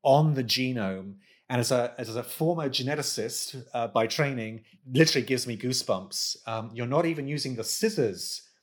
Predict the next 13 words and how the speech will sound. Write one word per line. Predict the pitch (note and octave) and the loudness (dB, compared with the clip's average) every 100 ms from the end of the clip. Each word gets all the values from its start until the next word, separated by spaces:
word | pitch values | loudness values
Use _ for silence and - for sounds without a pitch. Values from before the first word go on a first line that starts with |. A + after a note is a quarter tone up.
| _ _ | _ _
uh, | B2+ A#2 | -6 -4
the | G#2+ | -2
genetic | B2 C3 C3 | -2 -2 -2
scissors | - G3+ G3 A2+ F#2+ - | 0 2 2 -2 -4 -10
that | A#2 | -8
crispr | - B2 - A2 | -6 -6 -6 -6
is | G2+ | -4
famous | C3 C3 A2+ | -4 -4 -6
for. | - A2+ G#2+ - - | -4 -2 -4 -8 -6
You're | C#3 | -2
performing | B2+ C3 D3+ C#3 B2+ B2+ | -2 0 0 -2 -4 -6
much | C#3+ - C#3+ | -2 -2 -2
more | C3+ A#2+ A#2+ | 0 0 -2